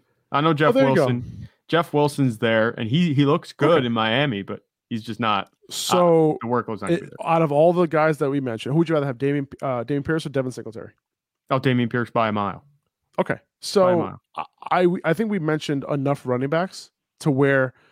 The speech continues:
Speaker 2: you can potentially upgrade some of the running backs that we just mentioned that we prefer Dameon Pierce over. You know what I'm saying? So we could,
Speaker 1: Mm-hmm.
Speaker 2: you can have that running back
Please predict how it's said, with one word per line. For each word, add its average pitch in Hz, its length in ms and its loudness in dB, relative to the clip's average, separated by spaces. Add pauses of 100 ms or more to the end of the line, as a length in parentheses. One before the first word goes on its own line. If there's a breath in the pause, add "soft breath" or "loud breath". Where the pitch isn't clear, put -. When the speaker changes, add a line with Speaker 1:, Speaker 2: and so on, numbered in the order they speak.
(260 soft breath)
Speaker 2:
you 151 160 2
can 147 140 -2
potentially 135 520 -2 (100)
upgrade 110 540 -2 (380)
some 156 220 0
of 143 40 4
the 135 80 4
running 131 200 0
backs 120 180 -4
that 117 80 -6
we 120 120 -4
just 113 200 -10
mentioned 107 440 -8
that 117 160 0
we 120 160 -2
prefer 127 360 -2
Dameon 117 320 -4
Pierce - 240 -8
over. - 260 -14 (460)
You 139 60 2
know 139 80 4
what 135 60 2
I'm 131 60 -2
saying? 135 300 -2
So 143 100 2
we 135 160 0
could, 143 180 -2
Speaker 1:
Mm-hmm. 139 320 2
Speaker 2:
you 147 120 -4
can 147 100 2
have 147 220 0
that 165 180 4
running 175 200 2
back 170 260 2